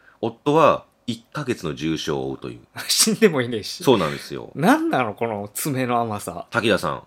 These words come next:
Speaker 1: エスエヌエスで復讐代行屋を探して、
Speaker 2: うん。
Speaker 1: 共犯者の男二人に五十万円で夫の殺害を依頼した。
Speaker 2: うん。
Speaker 1: 今日の判決で東京地裁は、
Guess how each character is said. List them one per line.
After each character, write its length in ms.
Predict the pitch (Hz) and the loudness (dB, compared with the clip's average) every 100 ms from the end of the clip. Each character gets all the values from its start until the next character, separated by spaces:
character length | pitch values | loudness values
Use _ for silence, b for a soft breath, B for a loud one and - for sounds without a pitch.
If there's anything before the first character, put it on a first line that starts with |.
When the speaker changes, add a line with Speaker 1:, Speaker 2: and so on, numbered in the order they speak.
| _ | _
Speaker 1:
エ 80 | 107 | -6
ス 180 | 110 135 | -2 2
エ 80 | 151 | 2
ヌ 100 | 151 | 2
エ 80 | 156 | 0
ス 140 | 98 | 0
で 260 | 95 87 69 | 2 2 0
復 240 | - 165 | -4 -2
讐 320 | 165 165 165 | 0 4 4
代 260 | 123 104 104 | 4 2 0
行 340 | - 117 113 | -4 0 4
屋 120 | 113 | 6
を 60 | 110 | 4
探 300 | - 113 110 | 4 2 2
し 100 | - | -2
て、 340 | - 143 82 - | 0 2 2 -2
Speaker 2:
う 60 | |
ん。 220 | 123 104 82 B B | -8 -10 -12 B B
Speaker 1:
共 240 | - 170 165 | 2 2 4
犯 280 | 175 170 | 4 2
者 160 | 147 131 | 2 2
の 100 | 123 | 2
男 360 | 113 113 131 127 | 0 0 2 2
二 220 | - 151 | 2 2
人 140 | 135 113 | 4 2
に 120 | 98 | 0
五 180 | 98 123 | 2 2
十 300 | 151 208 202 | 4 4 4
万 320 | 190 190 160 | 6 6 4
円 240 | 135 131 | 2 2
で 280 | 156 151 - B B B | 4 4 2 B B B
夫 300 | 117 - - | -4 -2 0
の 80 | 127 | 0
殺 300 | 127 127 - | 0 -6 4
害 120 | 131 | 6
を 60 | 120 | 6
依 80 | 95 | 2
頼 220 | 87 85 | 0 0
し 120 | - | -2
た。 220 | - 69 - - | -6 -8 -8 -10
Speaker 2:
う 60 | |
ん。 220 | 127 104 90 b b b _ | -8 -8 -14 b b b _
Speaker 1:
今 200 | 143 120 | 2 4
日 60 | 120 | 4
の 240 | 165 139 _ | 2 2 _
判 240 | 104 110 | 0 0
決 240 | 104 107 120 | 0 -4 2
で 260 | 175 151 - _ | 2 2 -4 _
東 240 | - 107 95 | 2 2 4
京 220 | 107 101 | 2 2
地 100 | - | 0
裁 260 | - 98 104 | 2 4 4
は、 260 | 160 151 | 2 2